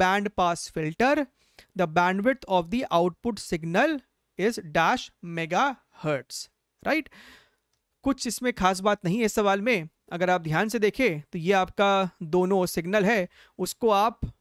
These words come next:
स्क्वायर लॉ डिवाइस में डाल देंगे, उसके बाद बैंड पास फिल्टर में डाल देंगे। जो आखिरी में आउटपुट होता है ना, वही आपका होता है एम्पलीट्यूड मॉड्यूलेटेड वेव, जहाँ पे आप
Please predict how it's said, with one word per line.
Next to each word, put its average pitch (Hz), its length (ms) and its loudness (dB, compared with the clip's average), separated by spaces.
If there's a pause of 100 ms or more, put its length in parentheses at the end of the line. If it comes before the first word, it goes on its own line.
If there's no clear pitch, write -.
स्क्वायर 214 480 0
लॉ 220 160 0
डिवाइस 208 340 0
में 214 80 -2
डाल 208 180 2
देंगे, 214 200 0
उसके 196 320 -6
बाद 190 160 2
बैंड 196 400 0 (100)
पास 220 220 4
फिल्टर 214 240 0
में 220 120 -2
डाल 208 200 2
देंगे। 214 220 -2
जो 226 120 -2
आखिरी 180 400 0
में 262 100 0
आउटपुट 202 320 -2
होता 208 180 -4
है 226 60 -6
ना, 294 80 -6
वही 202 280 -2
आपका 247 280 0
होता 220 300 -2
है 240 140 -2 (100)
एम्पलीट्यूड 214 680 -2
मॉड्यूलेटेड 202 800 0
वेव, 190 480 2 (360)
जहाँ 180 280 4
पे 233 80 4
आप 220 200 2